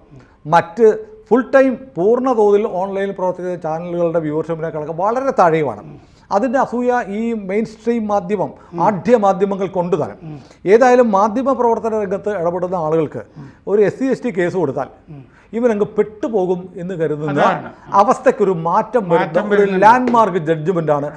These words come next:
Speaker 1: ഇന്ന് സുപ്രീം കോടതിയിൽ നിന്ന്
Speaker 2: അതെ,
Speaker 1: വന്നിരിക്കുന്നത്.
Speaker 2: അതെ, അതെ. നേരത്തെ സുപ്രീം കോടതി ഷാജന്
Speaker 1: ഉം.
Speaker 2: പ്രൊട്ടക്ഷൻ കൊടുത്തിരുന്നു അറസ്റ്റിൽ നിന്ന്.
Speaker 1: അതെ.
Speaker 2: ഇപ്പൊ മുൻകൂർ ജാമ്യം കൊടുത്തുകൊണ്ടുള്ള
Speaker 1: ഈ കേസിൽ
Speaker 2: വിധിയാണ്
Speaker 1: കൊടുത്തു.
Speaker 2: ഈ വന്നിരിക്കുന്നത് ആ കേസിൽ.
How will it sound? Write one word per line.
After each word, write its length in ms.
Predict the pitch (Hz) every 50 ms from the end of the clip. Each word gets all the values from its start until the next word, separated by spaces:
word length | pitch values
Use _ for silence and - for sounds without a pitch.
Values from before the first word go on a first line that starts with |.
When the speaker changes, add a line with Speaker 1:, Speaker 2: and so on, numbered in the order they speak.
| - - - 170
Speaker 1:
ഇന്ന് 120 | 180 185 - 165
സുപ്രീം 220 | 160 - 180 175 160
കോടതിയിൽ 220 | 160 151 151 147
നിന്ന് 120 | 139 135 131
Speaker 2:
അതെ, 60 | 127
Speaker 1:
വന്നിരിക്കുന്നത്. 340 | 131 131 131 - 170 180 185
Speaker 2:
അതെ, 120 | 175 165 147 -
അതെ. 120 | 123 - - _ _ _ _ _ - 208
നേരത്തെ 340 | 190 214 240 240 - 277 269 262 262
സുപ്രീം 300 | 233 233 - 220 208 214 208 202
കോടതി 400 | 202 202 196 196 196 196 202 202 202 202 196 190 185 175 170 170 170 165 160 156 -
ഷാജന് 540 | 180 170 165 170 170 165 180 175 180 185 196 214 - - _ 135
Speaker 1:
ഉം. 100 | 120 113 - _ _ _ - 196 165 -
Speaker 2:
പ്രൊട്ടക്ഷൻ 500 | - 180 180 175 - 208 202 - - 233 214 196
കൊടുത്തിരുന്നു 520 | 196 180 151 131 - 160 123 120 127 165 214 214 196
അറസ്റ്റിൽ 360 | 175 170 - - - 196 165 151 139
നിന്ന്. 180 | 131 123 127 151 254 185
Speaker 1:
അതെ. 140 | 151 127 - - - - 208
Speaker 2:
ഇപ്പൊ 140 | 202 269 254 240 214
മുൻകൂർ 360 | 190 185 185 170 175 202 202 196 160 185
ജാമ്യം 360 | 175 160 156 165 180 196 190 165
കൊടുത്തുകൊണ്ടുള്ള 520 | 170 170 175 - 202 185 180 165 165 156 -
Speaker 1:
ഈ 40 | 160 -
കേസിൽ 200 | 214 170 170 202
Speaker 2:
വിധിയാണ് 300 | 214 196 170 170 196 233
Speaker 1:
കൊടുത്തു. 220 | 254 - - 226 202
Speaker 2:
ഈ 60 | 214 202 202
വന്നിരിക്കുന്നത് 640 | 185 175 175 165 156 139 156 147 143 143 131 120 117 110 _ _ - 202 214
ആ 40 | 220 220 220
കേസിൽ. 320 | 190 170 160 - - 123